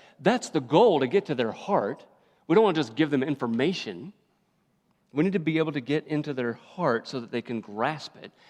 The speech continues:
and receive it and believe it from their heart.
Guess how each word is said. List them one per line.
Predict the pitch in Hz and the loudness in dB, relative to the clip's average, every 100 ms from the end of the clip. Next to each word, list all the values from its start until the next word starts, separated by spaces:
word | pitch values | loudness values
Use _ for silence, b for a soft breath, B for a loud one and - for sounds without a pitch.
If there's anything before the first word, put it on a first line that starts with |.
| b | b
and | 117 107 | -10 -8
receive | 107 - - - 185 147 | -8 -10 -14 -8 -6 -4
it | 107 - | -6 -8
and | 113 | -8
believe | 107 110 120 147 104 | -6 -4 -4 -6 -8
it | 98 - _ _ _ - | -14 -18 _ _ _ -14
from | 104 | -12
their | 95 | -12
heart. | 120 151 107 | -14 -14 -14